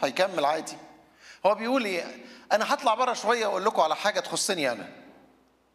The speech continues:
أنا نفسي كان من حقي حاجات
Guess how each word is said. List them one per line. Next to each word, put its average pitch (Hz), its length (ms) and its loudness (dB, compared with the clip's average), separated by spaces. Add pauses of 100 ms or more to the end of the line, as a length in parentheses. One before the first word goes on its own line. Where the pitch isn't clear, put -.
(420)
أنا 311 180 2
نفسي 302 540 -2 (420)
كان 220 180 2
من 226 120 0
حقي - 380 -2
حاجات 156 540 -2